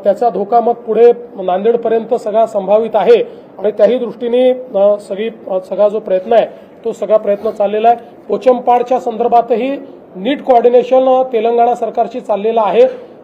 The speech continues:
आणि आपण जी काही विनंती त्या ठिकाणी केलेली आहे त्यानुसार, अ, पातळी जी आहे ती त्यांनी, अ, ठेवलेली असल्यामुळे त्या ठिकाणी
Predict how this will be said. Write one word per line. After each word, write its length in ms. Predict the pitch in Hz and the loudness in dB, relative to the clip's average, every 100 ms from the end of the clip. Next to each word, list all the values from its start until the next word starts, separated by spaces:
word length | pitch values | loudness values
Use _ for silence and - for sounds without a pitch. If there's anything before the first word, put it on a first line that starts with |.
| - | -4
आणि 140 | 196 | 0
आपण 460 | 233 196 247 240 240 | 0 0 0 0 -4
जी 120 | 180 | -8
काही 180 | 208 247 | -4 -4
विनंती 420 | 208 226 220 247 | -2 -6 -4 -4
त्या 140 | 233 214 | 2 2
ठिकाणी 280 | 214 226 | 2 -2
केलेली 360 | 226 214 220 226 | -2 -4 -4 -2
आहे 140 | 277 | -2
त्यानुसार, 480 | 254 220 220 247 247 247 - - - | 0 0 0 2 0 0 -14 -20 -10
अ, 140 | 190 190 | -6 -2
पातळी 420 | 196 185 233 233 | -2 2 2 2
जी 140 | 214 | 0
आहे 200 | 214 233 | 2 2
ती 180 | 233 233 | 0 -4
त्यांनी, 380 | 226 208 233 233 233 | -6 -2 -2 -2 -4
अ, 160 | 196 190 | -6 -4
ठेवलेली 380 | 190 190 214 | -4 -4 -4
असल्यामुळे 480 | 214 - 220 240 202 160 - - - | -4 -4 2 4 2 0 -10 -20 -4
त्या 80 | 202 | -2
ठिकाणी 380 | 202 208 214 | 0 2 2